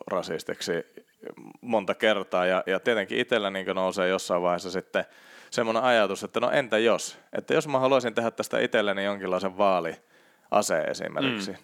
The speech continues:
Speaker 1: Mä
Speaker 2: Mm.
Speaker 1: haluaisin nyt jättää, jättää tuota sitten näistä ihmisistä nuo kunnianloukkaus- tai, tai tutkintapyynnöt tai rikosilmoitukset ja, ja tuota,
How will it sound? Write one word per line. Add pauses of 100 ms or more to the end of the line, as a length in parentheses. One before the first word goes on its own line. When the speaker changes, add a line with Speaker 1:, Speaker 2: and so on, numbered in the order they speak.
(100)
Speaker 1:
Mä
Speaker 2:
Mm.
Speaker 1:
haluaisin
nyt
jättää, (640)
jättää
tuota
sitten
näistä
ihmisistä (360)
nuo
kunnianloukkaus- (220)
tai, (320)
tai
tutkintapyynnöt
tai
rikosilmoitukset
ja, (100)
ja
tuota,